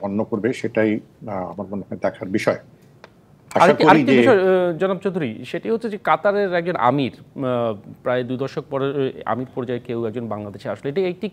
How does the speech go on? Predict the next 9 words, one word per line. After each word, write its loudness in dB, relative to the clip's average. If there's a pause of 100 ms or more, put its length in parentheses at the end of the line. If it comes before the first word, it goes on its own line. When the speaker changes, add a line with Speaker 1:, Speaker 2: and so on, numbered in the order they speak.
Speaker 2:
কূটনৈতিক -2
সাফল্য 4
কিনা, -10 (420)
আহ, 2
উম, 0
সেটির -2
কূটনৈতিক 0
তাৎপর্য 2
কতখানি? -10